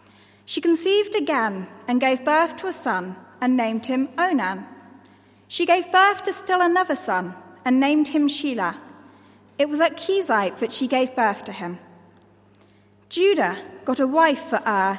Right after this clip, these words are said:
his firstborn, and her name was Tamara. But Er, Judah's firstborn, was wicked in the Lord's sight, and so the Lord put him to death. Then Judah said to Onan,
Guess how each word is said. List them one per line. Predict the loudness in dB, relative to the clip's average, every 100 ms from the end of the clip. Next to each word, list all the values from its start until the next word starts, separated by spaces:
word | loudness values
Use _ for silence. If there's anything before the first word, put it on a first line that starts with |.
| -6
his | -6 -6
firstborn, | 0 0 0 -4 -6 -6 -6 -12 -20 -20 -8 -4
and | -4
her | 0 2 4
name | 2 0 -4 -8 -8 -2
was | -2 -2 -6
Tamara. | -2 0 2 2 0 -4 -12 -20 -20 -20 -20 -20 -20 -12 -2
But | -2 0 4
Er, | 6 6 2 -4 -14 -20 -18
Judah's | -2 0 2 0 0
firstborn, | 2 2 0 -4 -4 -4 -10 -16 -20 -10
was | -8 -6
wicked | -4 -4 -2 -2 -2 -4 -4
in | -2
the | 2
Lord's | 2 2 0
sight, | -4 -2 -2 -6 -14 -18 -20 -20 -14 -4
and | -4
so | 0 0
the | 0
Lord | 4 6 6 2 -4 -2
put | -2 -2
him | -6 -6 -8 -12
to | -8
death. | -4 -4 -4 -14 -20 -20 -20 _ _ -20 _ -20 -20 -20 -20 _ 2
Then | 6 6
Judah | 6 4 4 4 0 -4
said | -2 -2 0
to | 0 2
Onan, | 2 0 -2 -6